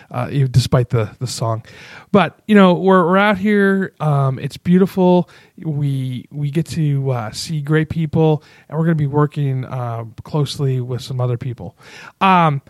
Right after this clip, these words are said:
the cool thing is, is that we were working on the E M L C, um,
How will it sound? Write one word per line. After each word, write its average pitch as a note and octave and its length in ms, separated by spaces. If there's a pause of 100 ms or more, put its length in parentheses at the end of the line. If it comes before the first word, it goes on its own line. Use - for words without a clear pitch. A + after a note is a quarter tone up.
(180)
the - 40
cool C#4+ 220
thing E3 240
is, C3+ 260
is C#3 120
that D3 200
we A3 200
were A#3+ 180
working F3 400
on D3+ 400
the C#3 240
E D#3 40
M D3+ 120
L C#3 120
C, C3+ 460 (540)
um, B2+ 480